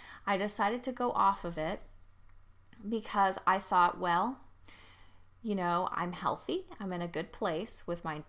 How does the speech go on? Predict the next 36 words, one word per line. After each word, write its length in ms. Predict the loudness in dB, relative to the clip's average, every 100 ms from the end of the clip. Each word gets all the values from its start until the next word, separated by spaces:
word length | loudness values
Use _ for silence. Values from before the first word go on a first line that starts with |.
| -14 -10
nutrition 760 | -10 -10 -10 -8 -4 -2 0
and 140 | -2 -2
everything, 680 | -4 -6 -6 -6 -6 -6
and 140 | -6 -6
I 120 | -8
take 280 | -8 -10 -8
good 160 | -10
care 240 | -6 -2 -2
of 100 | -2
myself. 720 | -6 -6 -2 -2 -2 -6 -16 -20 -20 -20 -20 -16
So 600 | -12 0 4 6 6 4
I 120 | 2 -2
feel 220 | -2 -2
like, 400 | 0 0 -4 -16 -20 -20 -14
you 160 | -6 -4
know, 280 | -2 -2 -2 0
I'd 200 | 0 2
like 200 | 0 0
to 80 |
try 760 | -10 -4 4 8 8 8 2 -2 -12 -20 -18
some 260 | -4 0 2
of 120 | 0
the 80 | -2
things 340 | -4 -4 -2
that 120 | 0 0
I'm 200 | 0 -2
reading 640 | -2 -2 -2 -4 -6 -8 -8
and 160 | -4 2
that 80 |
I'm 160 | 2 2
wanting 240 | 0 -2
to 60 | -4
go 160 | -2 -4
to 80 |
school 320 | -4 -4 -4 -4
for, 480 | -4 -2 -2 -4